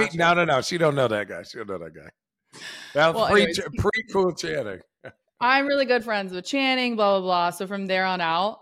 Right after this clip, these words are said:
Speaker 3: the one thing I will say, it made my life so much easier. So thanks for having a friendship with me, because all y'all Arizona people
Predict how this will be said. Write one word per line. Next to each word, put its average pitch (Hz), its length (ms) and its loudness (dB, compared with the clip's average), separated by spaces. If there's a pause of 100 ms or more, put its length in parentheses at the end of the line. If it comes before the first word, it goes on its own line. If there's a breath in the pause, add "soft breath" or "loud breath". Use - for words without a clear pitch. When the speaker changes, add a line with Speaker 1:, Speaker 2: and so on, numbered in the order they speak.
(160)
Speaker 3:
the 185 200 -4
one 185 280 -2
thing 190 200 -6
I 180 80 -4
will 165 200 -4
say, 170 500 -6 (180)
it 165 340 -4 (180)
made 175 240 -6
my 165 140 -4
life 165 180 -4
so 170 120 -14
much 156 160 -10
easier. 214 340 -10
So 190 160 -10
thanks 175 240 -12
for 185 80 -8
having 165 220 -6
a 160 40 -14
friendship 160 360 -10
with 185 120 -8
me, 202 160 -8
because 185 280 -10
all 180 200 -4
y'all 339 260 -2 (140)
Arizona 170 600 -6
people 233 540 -8